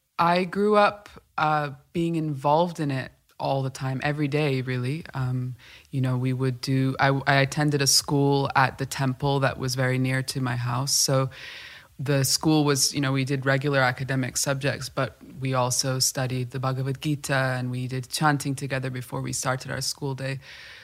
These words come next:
So that was very normal, but, um, it was, it was collective. It was, you know, it wa-, I wasn't singing on my own or anything. And also, my dad was, um,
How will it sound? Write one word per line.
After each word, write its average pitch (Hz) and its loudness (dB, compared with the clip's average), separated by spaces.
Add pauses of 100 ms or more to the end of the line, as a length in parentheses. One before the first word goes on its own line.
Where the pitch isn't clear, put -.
(100)
So - 0
that 190 6
was 185 0
very 180 6
normal, 156 2
but, 135 -2 (120)
um, 135 0
it 147 -4
was, - -2
it 151 -2
was 139 -2
collective. 147 2
It 131 -4
was, - -2 (100)
you 147 -6
know, 131 -2
it - -6
wa-, 147 4
I 147 4
wasn't 143 2
singing 139 2
on 127 -2
my 131 -2
own 131 0
or 131 -4
anything. 131 -4
And 131 -4
also, 170 4 (540)
my 165 2
dad 170 6
was, 156 -2
um, 139 -2